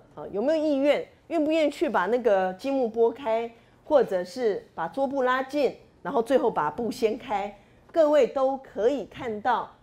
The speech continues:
这三个动作的分数都是D H A这一组要比没有补充的这一组来得高，总分呢也是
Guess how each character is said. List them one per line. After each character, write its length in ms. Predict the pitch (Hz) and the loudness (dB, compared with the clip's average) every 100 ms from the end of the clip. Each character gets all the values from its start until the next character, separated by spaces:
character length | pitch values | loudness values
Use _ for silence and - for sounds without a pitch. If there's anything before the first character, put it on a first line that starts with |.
| _ _ _ _ | _ _ _ _
这 180 | 339 302 | 0 0
三 500 | - - - 320 330 | 0 -14 -4 -2 0
个 100 | 294 | 0
动 320 | 294 277 233 | 2 2 0
作 400 | 233 254 175 - _ _ _ | -2 0 0 -2 _ _ _
的 360 | 202 185 156 - _ _ | 2 2 0 -4 _ _
分 220 | 269 277 | 0 0
数 320 | 277 320 208 - - | 0 -4 -4 -6 -2
都 140 | 233 | -2
是 160 | 254 208 | -2 -2
D 180 | 240 | 4
H 220 | 233 - - | 4 2 -4
A 140 | 208 | -2
这 140 | 202 | -2
一 60 | 202 | -4
组 220 | 196 165 - - - | -4 -14 -14 -14 0
要 160 | 233 190 | 2 2
比 180 | 175 | -2
没 140 | 156 220 | -2 0
有 80 | 240 | 0
补 140 | 165 | -2
充 200 | - 208 | -8 -6
的 80 | 220 | -2
这 120 | 196 | -2
一 40 | |
组 160 | 190 139 | -4 -6
来 140 | 143 | -8
得 80 | 180 | -6
高， 340 | 185 180 185 - _ _ - | -2 0 -2 -6 _ _ 2
总 240 | 214 190 | 2 2
分 260 | 294 294 294 | 0 2 2
呢 320 | 240 220 220 _ - | 2 0 -4 _ -8
也 260 | 202 185 175 | -2 0 0
是 320 | - 269 | -4 -4